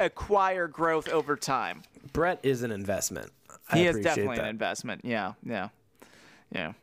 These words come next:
Speaker 1: I have to say this and build him up 'cause there is a Brett Hoy slam in this book coming up.
Speaker 2: Oh, is there?
Speaker 1: Yeah, for me.
Speaker 2: Oh, okay. I was gonna
Speaker 1: Yeah.
Speaker 2: say, I, I,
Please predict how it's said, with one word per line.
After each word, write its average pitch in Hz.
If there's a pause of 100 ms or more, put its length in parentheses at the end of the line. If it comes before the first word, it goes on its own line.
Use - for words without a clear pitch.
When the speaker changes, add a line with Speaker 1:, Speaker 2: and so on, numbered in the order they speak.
(160)
Speaker 1:
I 143
have 175
to 175
say 156
this 156
and 127
build 135
him 123
up 113
'cause 120
there 131
is 123
a 131
Brett 113
Hoy 117
slam 107
in 107
this 92
book - (360)
coming 120
up. 78
Speaker 2:
Oh, 165
is 147
there? 359 (340)
Speaker 1:
Yeah, 135
for 156
me. 143 (380)
Speaker 2:
Oh, 160
okay. 123 (240)
I -
was 147
gonna 147
Speaker 1:
Yeah. 143
Speaker 2:
say, -
I, 160
I, 156